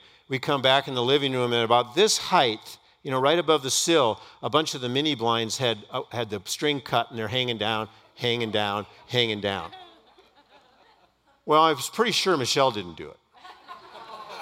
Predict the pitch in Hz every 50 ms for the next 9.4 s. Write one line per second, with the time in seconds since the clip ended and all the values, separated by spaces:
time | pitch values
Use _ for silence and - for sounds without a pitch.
0 | - - - - - - - - - - - 147 170 185 170 - - 208 175 175
1 | 175 170 160 147 139 151 147 120 131 131 123 110 101 82 78 - 120 120 117 110
2 | 104 98 82 76 - - - - - - - - - - _ _ _ _ _ _
3 | _ _ _ _ _ _ _ _ _ _ - - 185 185 175 170 165 156 151 -
4 | - - - - 165 151 156 151 156 156 147 - 170 170 160 147 123 143 147 143
5 | 143 135 - 151 151 156 160 147 139 135 135 123 - - 160 151 135 131 113 -
6 | - 143 135 131 123 120 113 107 101 98 - _ _ _ _ _ _ _ _ _
7 | _ _ _ _ _ _ _ _ _ _ _ _ _ - - 151 143 117 143 170
8 | 185 185 - 143 127 113 123 156 160 175 170 156 170 190 190 165 135 120 107 98
9 | - - 101 98 110 139 - -